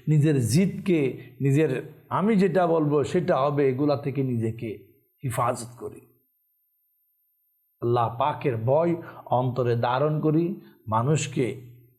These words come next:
খুশি করার যত নেক পন্থা আছে,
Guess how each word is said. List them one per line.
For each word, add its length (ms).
খুশি 300
করার 460
যত 240
নেক 500
পন্থা 400
আছে, 340